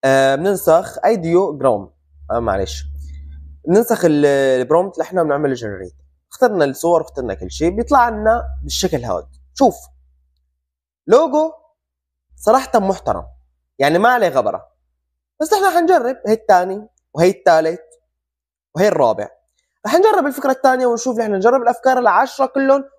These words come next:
ونختار الأفضل. أنا جربت العشرة كلهم واخترت الأفضل. تمام، حنخ-، حنلصقها هون مكان هذا. آه، في وقتها، مش هيكون عندكم علم، في وقت تقريبًا شي ستين ثانية عبين اللوجو واللوجو الثاني.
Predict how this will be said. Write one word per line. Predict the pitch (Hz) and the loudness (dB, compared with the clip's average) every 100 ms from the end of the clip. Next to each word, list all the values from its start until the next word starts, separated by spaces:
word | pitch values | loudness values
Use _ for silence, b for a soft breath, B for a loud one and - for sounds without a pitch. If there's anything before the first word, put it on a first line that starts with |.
| - | -2
ونختار | 185 - 247 254 240 | -2 2 2 4 2
الأفضل. | - 208 156 127 - 175 | 2 0 2 0 0 0
أنا | 220 | 2
جربت | 202 233 247 269 | 2 0 0 0
العشرة | 220 269 254 269 | 2 0 -2 -2
كلهم | 285 277 | 2 2
واخترت | 247 - 277 - | 0 -2 -2 0
الأفضل. | 214 165 131 110 92 _ _ _ | 2 2 0 -6 -6 _ _ _
تمام، | 156 139 92 _ _ _ _ _ | 0 0 -2 _ _ _ _ _
حنخ-، | - 202 226 - | -2 0 0 -2
حنلصقها | 202 208 208 208 - 180 | -2 0 0 -2 0 0
هون | 190 180 | 0 -4
مكان | 160 175 156 | -2 -2 -2
هذا. | 139 151 165 180 180 _ _ - | -2 0 2 0 -2 _ _ 2
آه، | 139 | 2
في | 143 196 | 2 0
وقتها، | 190 175 196 143 165 | 4 4 2 0 -2
مش | 156 143 | -4 -6
هيكون | 139 165 | 0 0
عندكم | 156 160 127 | 0 -2 -2
علم، | 131 104 | -2 -4
في | - 139 | 0 2
وقت | 170 170 | 2 0
تقريبًا | - 160 165 156 | -4 -2 0 -4
شي | 131 | -10
ستين | - 165 175 | -10 -4 -4
ثانية | - 170 185 190 | 0 0 0 0
عبين | 143 135 139 131 120 123 | 0 0 -2 -4 -6 0
اللوجو | 156 175 156 | 2 2 2
واللوجو | 139 139 135 | 0 0 -2
الثاني. | 120 131 110 | -2 -2 -2